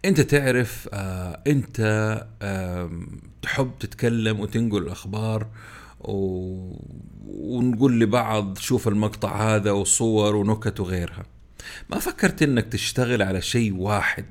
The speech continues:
واحد بس، ها، عشان ما تقولوا لي صعب نطلع شيء مميز. واحد شيء في السنة على الأقل يطلع من براندك وتنشره على الساحات الاجتماعية، يتناقلون الناس ويقولوا: "هذا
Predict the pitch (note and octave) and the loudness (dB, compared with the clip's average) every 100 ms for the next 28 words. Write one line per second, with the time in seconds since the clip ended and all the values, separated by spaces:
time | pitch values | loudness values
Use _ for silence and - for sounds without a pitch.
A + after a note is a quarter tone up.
0 | - - G2+ G2 F#2+ - F#2 F2+ F#2+ - | -18 -10 -4 -4 -4 -6 -4 0 2 2
1 | - F#2 F#2 F2+ F#2 F#2+ F#2 F#2+ G2 G2 | 0 0 0 -2 -2 -2 -2 0 2 2
2 | F#2+ E2+ - - - B2+ G2+ F#2 G2 F#2 | 2 -4 -12 -10 0 2 2 2 0 2
3 | A2 G2+ F#2 - G#2+ G2+ F#2+ F#2 F2+ F2+ | 4 4 2 2 2 2 0 -4 -6 -8
4 | F2 F2 G2+ G#2+ G#2 G2+ G2+ - - - | -8 -4 0 2 4 2 -2 -8 -14 -2
5 | - - A2+ - C3 - - - D3 A#2 | 0 2 2 2 0 2 4 6 6 4
6 | C3+ - - A2+ A2 G2 A2 C#3 - - | 0 -8 -6 -4 -2 2 2 2 -4 -16
7 | - - - D#3+ F#3 B2 G#2 A2 G#2 G2+ | -18 -10 2 2 2 0 2 4 4 4
8 | A#2 C#3 C#3+ D3+ A2 C#3 C#3 - A#2 G2 | 4 2 0 -2 0 0 0 0 0 0
9 | - G#2+ A#2+ B2 G#2+ G2 - G2+ G2 G#2+ | 0 0 0 -2 -4 -6 -2 -2 0 -2
10 | A#2+ C3 C3 G#2+ A2 G2+ G2+ F#2+ F#2+ A2 | -2 -4 -6 -8 -4 -4 -2 -2 -4 -2
11 | A#2+ G2+ G2+ A#2+ C#3+ - G2+ F#2+ A2+ A2 | -2 -2 -2 -2 -4 -4 -6 -4 -4 -2
12 | G2+ A2 A#2 C3+ C3 C#3+ | -4 -4 -6 -4 -4 -6